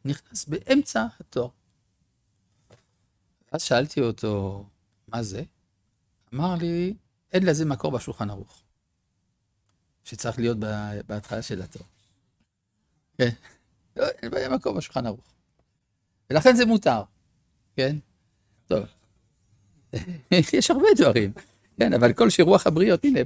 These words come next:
פה יש לך דוגמה. כן, זה דבר מאוד מעניין. במיוחד שהיה בזה חילול השם מסוים, אני חושב, גם במקום כזה. טוב, אז כל שרוח הבריות נוחה ממנו, רוח ה-, אז זה, זה מדד.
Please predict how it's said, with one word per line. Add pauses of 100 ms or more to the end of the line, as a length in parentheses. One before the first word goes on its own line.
פה
יש
לך
דוגמה. (800)
כן,
זה
דבר
מאוד
מעניין.
במיוחד
שהיה
בזה
חילול
השם
מסוים, (100)
אני
חושב, (160)
גם (340)
במקום
כזה. (800)
טוב, (220)
אז
כל
שרוח
הבריות
נוחה
ממנו,
רוח
ה-,
אז
זה,
זה
מדד.